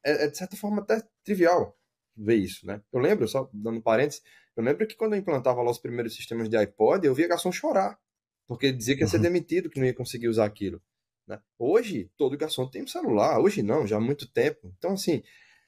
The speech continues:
Speaker 1: basta a gente entender pra onde que tá indo a tecnologia, acho que não tem tantos esforços pra gente olhar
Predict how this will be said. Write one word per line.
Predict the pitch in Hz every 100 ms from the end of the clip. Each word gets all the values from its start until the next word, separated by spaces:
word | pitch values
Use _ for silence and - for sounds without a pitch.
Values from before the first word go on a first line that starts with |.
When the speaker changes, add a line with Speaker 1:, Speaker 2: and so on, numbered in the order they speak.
| _
Speaker 1:
basta | 107 156 -
a | 226
gente | 247 277
entender | - 196 135 147 226 - -
pra | 151
onde | 160 165
que | -
tá | 160 120
indo | 117 120 120 123 -
a | 110
tecnologia, | 113 110 117 107 110 156
acho | 160
que | 170
não | 170
tem | 190 208
tantos | 208 196 180
esforços | 180 - 123 131 -
pra | 131
gente | 131 131
olhar | 143 110 107 107